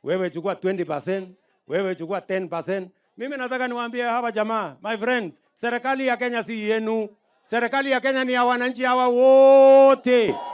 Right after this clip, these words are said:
Doesn't belong to two, three people. Ama namna gani? Wacheni kiburi na madharau. Serikali ya Kenya ni ya wananchi wote wa Kenya. Hamwezi kuketi chini kwa mkahawa ati mnagawa serikali ya Kenya ati fifty percent,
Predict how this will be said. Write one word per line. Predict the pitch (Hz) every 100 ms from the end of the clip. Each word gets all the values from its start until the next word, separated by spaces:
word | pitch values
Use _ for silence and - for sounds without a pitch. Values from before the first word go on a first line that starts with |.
| - - - - - - -
Doesn't | 277 277 262
belong | 254 269 262
to | 247
two, | 247 269 262
three | 254 262
people. | 254 254 214 147 - _ -
Ama | 226 240
namna | 233 233
gani? | 233 240 180 - _ _ _ _ _
Wacheni | 226 233 254 269 262
kiburi | 247 240 269 262
na | 240
madharau. | 233 233 240 254 254 208 170
Serikali | - 226 226 240 277 262 262
ya | 247
Kenya | 262 277 285 277
ni | 247
ya | 226
wananchi | 226 226 226 196
wote | 214 240 214
wa | 208
Kenya. | - 214 208 160 - _ _ _ _ _
Hamwezi | 233 247 262 262 233
kuketi | 226 254 254 233
chini | 240 247
kwa | 220 214
mkahawa | 208 208 208 233 220
ati | 214
mnagawa | 202 208 220 220 208
serikali | 202 202 220 214
ya | 196
Kenya | 208 208
ati | 175 170
fifty | 156 202 190
percent, | 185 160 202 196